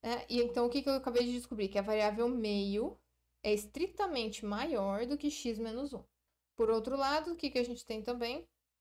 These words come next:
A variável meio, né? X mais y sobre dois, piso disso. O piso de qualquer coisa é sempre menor ou igual a essa coisa, né? Então, menor ou igual a x mais y sobre dois.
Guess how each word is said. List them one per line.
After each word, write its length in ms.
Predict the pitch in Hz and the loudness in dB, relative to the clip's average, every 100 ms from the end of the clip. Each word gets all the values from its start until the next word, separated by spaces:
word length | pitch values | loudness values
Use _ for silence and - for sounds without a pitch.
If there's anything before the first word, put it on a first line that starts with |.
| _ - | _ -8
A 60 | |
variável 420 | 214 214 208 208 226 | -2 2 2 2 0
meio, 360 | 220 233 403 | 2 0 0
né? 220 | 311 294 - | -2 -6 -8
X 260 | - 208 | -8 -6
mais 220 | 214 214 | -6 -6
y 240 | 202 202 202 | -6 -6 -10
sobre 280 | - 190 180 | -10 -12 -8
dois, 340 | 190 220 - | -8 -8 -10
piso 380 | - 214 202 214 | -6 -4 -2 -4
disso. 440 | 202 190 208 - 302 _ _ _ _ | -6 -6 -8 -12 -14 _ _ _ _
O 40 | - | 2
piso 240 | 403 403 | 4 6
de 80 | 285 | 4
qualquer 320 | 277 254 240 | 2 2 2
coisa 220 | 254 285 | 4 2
é 20 | 285 | 2
sempre 300 | 302 294 285 | 0 0 0
menor 340 | 269 262 262 | 0 2 4
ou 60 | 277 | 4
igual 320 | 240 220 226 | 4 0 0
a 80 | 220 | -2
essa 220 | 226 240 | -4 -10
coisa, 300 | - - - _ - | -8 -8 -10 _ -10
né? 160 | 190 | -10
Então, 340 | 220 208 202 - _ - | -6 -6 -6 -10 _ -8
menor 340 | 214 202 196 | -2 0 0
ou 60 | 196 | 0
igual 180 | 196 | 0
a 60 | 196 | 0
x 200 | 196 208 | -2 -6
mais 200 | 208 202 | -4 -4
y 200 | 196 202 | -6 -8
sobre 240 | 202 220 254 | -8 -8 -8
dois. 340 | - - | -12 -14